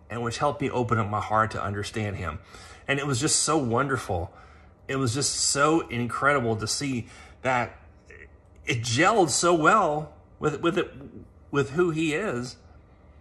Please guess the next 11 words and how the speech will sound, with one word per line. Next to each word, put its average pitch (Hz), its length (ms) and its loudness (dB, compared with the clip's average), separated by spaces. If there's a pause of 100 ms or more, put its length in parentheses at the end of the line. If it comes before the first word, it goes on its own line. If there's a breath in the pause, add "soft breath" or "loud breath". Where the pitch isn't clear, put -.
(280)
and 139 160 -4
who 160 160 2
we 156 140 2
are 165 160 2
together. 143 440 -2
It 131 180 -4
just 190 220 -4
was 156 200 -6
just - 380 -4
absolutely 143 640 -2
amazing. 117 600 -4